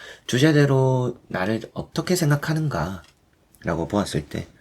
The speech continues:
지금 여러분들에 대한 뭐 딱히 특별한 생각이 없다, 좀 이렇게 말을 할 수밖에 없는 카드들인 것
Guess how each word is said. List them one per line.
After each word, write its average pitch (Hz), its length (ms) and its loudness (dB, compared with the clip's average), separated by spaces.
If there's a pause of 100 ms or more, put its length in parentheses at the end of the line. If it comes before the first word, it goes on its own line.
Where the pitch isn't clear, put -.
(840)
지금 139 320 4
여러분들에 123 420 2
대한 95 300 -4
뭐 - 160 -8
딱히 - 580 -2
특별한 220 380 2
생각이 185 300 2
없다, - 380 -6 (360)
좀 - 180 -6
이렇게 - 640 0
말을 92 300 0
할 120 80 -2
수밖에 113 340 -4
없는 80 300 -2
카드들인 90 480 0
것 65 220 -8